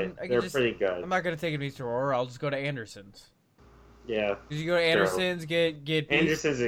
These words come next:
Speaker 2: can get
Speaker 1: beef
Speaker 2: expensive,
Speaker 1: on
Speaker 2: too,
Speaker 1: weck.
Speaker 2: but
Speaker 1: Yeah, but beef on weck with some fucking horseradish. Boom. Oh. That is the
Speaker 2: Beef with Mark is
Speaker 1: best.
Speaker 2: delicious. With the au jus.
Speaker 1: I fucked with the ho-, just the horseradish.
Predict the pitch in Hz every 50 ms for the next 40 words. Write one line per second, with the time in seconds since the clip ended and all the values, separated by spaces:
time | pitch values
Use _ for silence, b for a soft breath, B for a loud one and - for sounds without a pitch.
0 | 110 107 - - 139 127 127 131 123 117 107 - - 120 117 107 185 180 175 170
1 | 165 165 180 180 185 190 180 - - - 180 175 170 165 180 190 190 185 180 180
2 | 165 151 - 175 185 175 196 185 180 175 170 175 180 190 185 - 175 160 - -
3 | 147 - 156 147 143 - 131 131 127 147 160 165 165 156 - 175 170 170 170 175
4 | 175 175 165 - - _ _ _ _ _ _ _ _ _ _ _ 160 165 160 156
5 | 143 127 110 101 - - - - - - - - - - 160 165 165 151 127 110
6 | - - - - - - - - - - 147 170 170 170 165 160 147 139 131 131
7 | 113 110 117 113 - 127 117 135 131 - - 104 101 95 - - - 101 95 90
8 | - - 92 87 85 - - - 110 107 - 107 98 117 120 117 110 101 107 110
9 | 113 120 127 127 127 123 - - - - - - - - - - - - - -
10 | 135 143 156 151 - 165 156 147 147 147 127 127 127 135 131 135 131 123 - 131
11 | 117 131 127 120 113 120 120 110 107 104 104 107